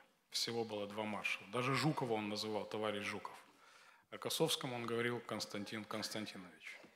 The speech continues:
Потому что в тридцать седьмом году он был тоже арестован.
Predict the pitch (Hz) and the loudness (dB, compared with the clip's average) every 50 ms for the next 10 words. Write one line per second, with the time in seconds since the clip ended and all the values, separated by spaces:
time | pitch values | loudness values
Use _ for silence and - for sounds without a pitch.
0 | - - - - - - - - - - - - - - 110 107 139 151 156 - | -20 -20 -20 -20 -20 -16 -14 -14 -12 -12 -14 -10 -4 -4 0 4 4 4 6 4
1 | - - - 127 117 104 - - - - - - - - - - 156 165 - - | 2 4 4 6 6 6 4 -2 -10 -14 -18 -18 -14 -4 2 4 6 6 8 6
2 | - 147 143 151 143 139 127 147 151 147 170 160 143 127 127 127 120 - 135 127 | 6 6 4 4 4 6 8 8 8 8 8 6 6 6 4 2 2 4 2 2
3 | 120 117 113 113 120 113 - - - 170 165 156 147 131 | 2 2 2 2 4 2 2 2 4 4 6 6 4 2